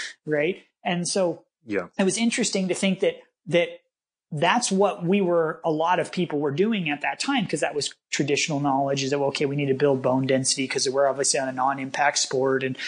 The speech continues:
Speaker 1: you know, there was kinda some
Speaker 2: Mm-hmm.
Speaker 1: trade-offs there. But here we are now coming into twenty twenty, and there's some new res-, maybe it's not new research, but it's just gaining momentum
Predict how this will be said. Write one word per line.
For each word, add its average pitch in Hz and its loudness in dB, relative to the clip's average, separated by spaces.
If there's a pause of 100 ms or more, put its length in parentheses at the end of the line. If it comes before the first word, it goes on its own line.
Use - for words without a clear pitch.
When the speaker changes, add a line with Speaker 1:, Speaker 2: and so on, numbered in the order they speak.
(260)
Speaker 1:
you 180 4
know, 160 4
there 160 4
was 156 0
kinda 147 0
some 147 -2
Speaker 2:
Mm-hmm. 135 -4
Speaker 1:
trade-offs 202 0
there. 127 -6 (320)
But 220 0 (240)
here 269 0
we 254 2
are 208 4
now 190 0 (1300)
coming 208 -2
into 202 0
twenty 196 -2
twenty, 233 -4 (220)
and 180 4
there's 202 4
some 185 4
new 208 4
res-, 190 0 (200)
maybe 240 2
it's - 2
not 151 0
new 180 2
research, 160 -2
but 156 2
it's 143 -2
just - -2
gaining 175 0
momentum 147 0